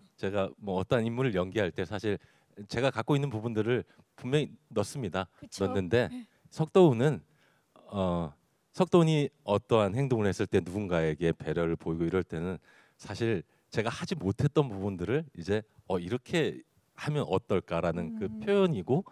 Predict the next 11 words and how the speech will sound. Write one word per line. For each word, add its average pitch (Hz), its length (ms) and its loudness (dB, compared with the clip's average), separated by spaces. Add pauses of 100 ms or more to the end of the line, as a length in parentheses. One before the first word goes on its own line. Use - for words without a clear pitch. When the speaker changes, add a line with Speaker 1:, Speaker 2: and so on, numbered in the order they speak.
(260)
Speaker 1:
그리고 90 240 2
제 - 180 -2
희망사항을 131 580 0
담는 92 380 -6
것 107 100 4
같아요. 82 380 -4 (320)
예. 76 220 -10 (420)
그래서 110 360 2 (280)
대본이 131 420 6
주는 120 400 0
대로 110 260 8